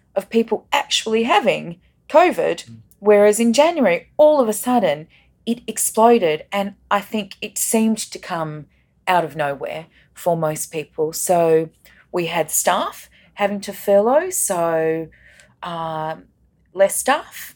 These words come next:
Speaker 1: means less people
Speaker 2: Yes.
Speaker 1: to, um, to take blood donations. We had our donors having to furlough and close contacts having to furlough. So what that meant was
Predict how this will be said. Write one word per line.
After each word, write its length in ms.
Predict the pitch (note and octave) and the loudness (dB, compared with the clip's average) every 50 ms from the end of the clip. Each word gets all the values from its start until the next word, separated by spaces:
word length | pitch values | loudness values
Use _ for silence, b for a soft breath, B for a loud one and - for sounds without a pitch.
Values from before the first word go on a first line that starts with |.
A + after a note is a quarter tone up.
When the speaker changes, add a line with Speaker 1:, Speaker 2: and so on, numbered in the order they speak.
| _ - | _ -14
Speaker 1:
means 640 | F3 F3 E3+ E3 E3 E3+ F3+ G3 F#3+ - - - - | -10 -8 -8 -8 -8 -12 -16 -18 -14 -14 -12 -6 -4
less 200 | G3 G3+ G3 - | -4 -4 -4 -6
people 440 | - G3+ G#3 G#3 - C#4+ D#4 - - | -6 -8 -8 -8 -10 -14 -16 -14 -14
Speaker 2:
Yes. 260 | A#2 A#2 C3 B2+ - - - - | -14 -14 -14 -16 -16 -16 -10 -8
Speaker 1:
to, 400 | F3+ F3+ F3 E3+ E3+ E3+ E3+ - - | -6 -4 -2 -2 -4 -4 -6 -8 -12
um, 440 | E3 D#3+ E3 D#3+ D#3+ E3 E3 E3+ E3 b b b b b b b b b - | -16 -14 -14 -14 -14 -16 -18 -20 -20 b b b b b b b b b -16
to 140 | - F#3 | -16 -14
take 260 | F3 - F3+ G3+ - - | -8 -6 -6 -6 -4 -2
blood 180 | - G#3+ G#3+ G#3 | 0 0 0 2
donations. 720 | A3 G#3+ G#3 A3 A3 A#3 A3+ - - D4 E4 E4+ - - F3+ | 2 2 2 2 2 0 0 -2 -6 -10 -10 -10 -10 -8 -6
We 160 | F#3+ F#3 E3+ | -6 -6 -4
had 280 | D#3 F3+ F3+ E3+ - - | -4 -4 -4 -4 -2 -2
our 140 | - E3+ D#3 | -2 -2 -2
donors 680 | - D3 C3+ C#3 F3 G#3+ C#4+ G4 G#4 - - - b b b b b b - | -2 -2 -6 -4 0 0 0 0 -2 -4 -6 -6 b b b b b b -4
having 300 | - G3 F#3+ G3 G3 G3 | -2 -2 0 0 -2 -4
to 140 | - G3+ | -6 -6
furlough 640 | G3 - - G#3+ G#3 G#3 G#3 A3 A#3 C4 D4+ E4+ F4+ b b b b b b _ - | -8 -2 2 4 4 6 6 6 4 4 4 2 0 b b b b b b _ -2
and 200 | F3+ E3+ E3+ E3 | -2 -2 -4 -4
close 280 | - - E3+ E3+ E3+ - | -2 0 0 0 0 0
contacts 720 | - G#3+ G#3+ A#3+ C4+ E4+ - - _ - - - - - b b b b _ _ _ | 0 0 0 0 0 -2 -4 -4 _ -10 -8 -8 -8 -8 b b b b _ _ _
having 280 | - G#3+ G#3 A3 G#3+ | -2 -2 0 0 -2
to 100 | - A3 | -4 -4
furlough. 420 | G#3 - - A3+ A3+ A3+ A#3+ B3+ B3+ | -2 0 2 4 4 4 4 4 2
So 380 | - - - A3+ G#3+ G3+ G3 | 0 0 2 4 6 6 6
what 280 | G3 G3+ A#3 A#3 - - | 6 4 2 2 2 2
that 220 | D4+ F#4 - - - | 0 0 0 -2 -4
meant 240 | G#3+ G3 F#3 F#3 _ | -4 -4 -4 -6 _
was 320 | E3+ F3 F#3 F3+ F3+ F3+ | -2 0 0 0 0 -2